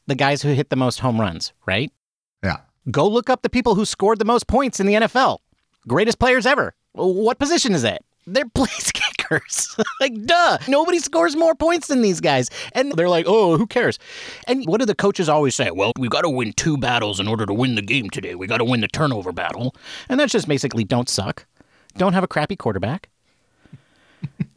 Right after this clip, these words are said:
Speaker 1: What's the other battle that you gotta win, Matthew?
Speaker 2: Special teams.
Speaker 1: Yeah. The
Speaker 2: Mm-hmm.
Speaker 1: field position battle. And of course, yes, you gotta,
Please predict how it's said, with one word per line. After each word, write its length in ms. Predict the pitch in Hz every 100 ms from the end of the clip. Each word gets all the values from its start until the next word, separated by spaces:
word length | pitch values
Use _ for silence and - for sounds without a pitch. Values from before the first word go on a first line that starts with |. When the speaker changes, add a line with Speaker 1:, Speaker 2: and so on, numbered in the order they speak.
| 160
Speaker 1:
What's 240 | - 175 -
the 100 | 202
other 120 | 220
battle 260 | 180 151 120
that 160 | 110
you 60 | 110
gotta 220 | 104 98
win, 200 | 95 90
Matthew? 420 | 90 120 165 196 226
Speaker 2:
Special 320 | - 104 104
teams. 380 | 95 95 98 - _ _ -
Speaker 1:
Yeah. 280 | 139 190 113 _ - 85 87
The 80 | 98
Speaker 2:
Mm-hmm. 80 | 95
Speaker 1:
field 360 | 147 151 147
position 540 | - 147 139 - 143 127
battle. 380 | 131 165 113 _ - - _ _ _ _ _ _ _ _ _ _ _ _ _ _ _ _ _ _ _ -
And 160 | 135
of 100 | 123
course, 260 | - 131 - _
yes, 380 | 131 107 - -
you 120 | 117 113
gotta, 180 | 104